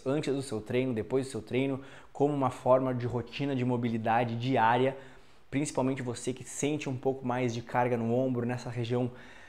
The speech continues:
da coluna em si, principalmente ali onde tinha os xizinhos, que é a musculatura dos romboides,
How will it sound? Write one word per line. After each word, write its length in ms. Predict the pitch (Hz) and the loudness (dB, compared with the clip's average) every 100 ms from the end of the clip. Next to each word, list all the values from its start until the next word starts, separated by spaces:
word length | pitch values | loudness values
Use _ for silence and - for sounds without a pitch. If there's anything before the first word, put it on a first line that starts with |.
| - | -12
da 380 | 120 113 123 135 - - - | -2 4 4 4 -4 -10 -10
coluna 460 | - 113 120 139 127 | -2 0 2 2 0
em 100 | 117 | -2
si, 320 | - - 131 | -6 -2 -2
principalmente 540 | 139 135 127 127 123 | -2 -6 -4 -2 -2
ali 80 | 127 | -2
onde 160 | 131 123 | -2 -4
tinha 180 | - 131 | -4 -4
os 80 | |
xizinhos, 560 | 123 117 104 127 139 123 | -4 -4 -2 -2 -2 -4
que 120 | - | -4
é 40 | 117 | -4
a 20 | |
musculatura 460 | 123 - 120 - | -4 -4 -4 -2
dos 140 | 117 117 | -4 -4
romboides, 720 | 110 107 104 117 127 113 - | -4 -2 4 4 4 -2 -12